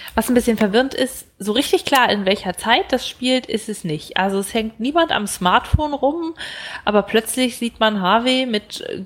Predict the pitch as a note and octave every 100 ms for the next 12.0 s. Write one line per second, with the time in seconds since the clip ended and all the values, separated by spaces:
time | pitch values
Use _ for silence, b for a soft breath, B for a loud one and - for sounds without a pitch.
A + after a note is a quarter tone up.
0 | - A#3 A3 G#3 B3+ - D4+ D4+ D4 C#4
1 | C#4 B3+ G#3+ B3+ D4 - - C#4 - C#4+
2 | D4 D4 D4 - B B B B B B
3 | - G3+ - - - - - _ _ _
4 | _ _ _ _ _ _ _ _ _ _
5 | _ _ _ _ - - A3+ - A#3+ A#3+
6 | D4 C4+ G3 A3 - A3 C4+ C#4 A#3+ C4
7 | C#4+ - A3 A#3 B3 A#3 B3 A#3 A#3 A3
8 | G#3 A3 G#3+ F3+ F3 E3+ E3+ F3 F3 F3
9 | F3+ A3 - - A#3+ B3 - G#3 A3+ -
10 | - - - A#3 - - G#3+ A#3+ B3+ G#3+
11 | G#3+ - - G#3+ G#3 - G#3+ G#3 F#3